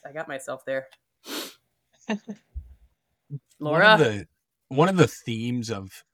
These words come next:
Speaker 2: our resolutions episodes, Julie, has been that the way to maintain them through the year is to make it attainable and it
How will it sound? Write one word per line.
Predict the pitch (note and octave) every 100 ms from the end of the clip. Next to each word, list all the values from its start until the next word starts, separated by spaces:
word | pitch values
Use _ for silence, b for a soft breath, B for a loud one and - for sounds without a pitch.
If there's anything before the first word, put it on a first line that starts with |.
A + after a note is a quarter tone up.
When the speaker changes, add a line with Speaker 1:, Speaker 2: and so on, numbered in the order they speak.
| -
Speaker 2:
our | G#2+ G#2
resolutions | G#2+ G#2 G#2+ G2+ G#2+ - A#2 A#2
episodes, | A2 A#2 A#2+ - _ A#2+ - -
Julie, | A#2+ B2+ C3 B2+
has | A2 A2+ G#2+
been | A#2 A2 A2 G#2
that | G#2 G#2 _
the | A2+ G#2+ - -
way | A#2+ B2
to | A#2
maintain | A2+ G#2+ G#2+ - A2 A2 A2
them | G#2+ G#2 G#2 -
through | - A#2 A2
the | G#2 G2+
year | A2 G#2+ G#2+ A#2 A#2+ _ _ _ _ _ _ _ -
is | B2 -
to | B2 A2+ G#2+ G#2+ _
make | A#2+ A#2 A2+
it | A2+ G#2 _ _ _ _ _
attainable | B2 - A#2+ A#2 A2+ B2+ B2 B2 _ _
and | A2+ G#2
it | G#2